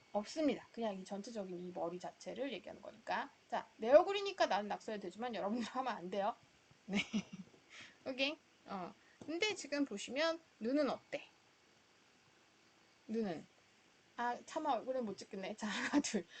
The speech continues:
두 개가 있으니까 eyes, 즈, 즈, 즈, 즈, S 표시해준 거죠. 그죠? 그러면 조금 한번 생각해보고 갈까요? 눈은 두 개니까 eyes 했잖아.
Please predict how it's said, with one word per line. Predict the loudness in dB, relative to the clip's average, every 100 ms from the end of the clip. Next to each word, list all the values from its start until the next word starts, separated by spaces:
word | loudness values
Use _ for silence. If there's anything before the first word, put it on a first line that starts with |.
| -12
두 | -4 6
개가 | 8 8 4
있으니까 | 2 -4 -4 -2 0 2 2 0 -6 -20 -20 -20 -2
eyes, | 2 2 2 -2
즈, | 0 0 0 -2 -4 -4 -2
즈, | -2 -4 -6 -16
즈, | -4 -2 0 0 -2 -6
즈, | -4 -6 -6 -20 -2
S | 0 0 -6 -12 -12 -14 -20 -20 -20 -20 -10
표시해준 | -8 -4 -6 -6
거죠. | -14 -14
그죠? | -6 -2 -2 -4 -20 -10
그러면 | 2 4 4 2 0 -4 -8 -8 -8
조금 | -10 -4 -2 -2 -6 -10 -18 -18 -18 -10
한번 | -4 2 2 2
생각해보고 | 0 0 0 0
갈까요? | -4 -4 0 0 -2 -14 -10
눈은 | -6 -2 2 2 0
두 | -4
개니까 | -2 0 0 2 2 2
eyes | -2 0 0 0 -4 -6
했잖아. | -6 -6 -6 -6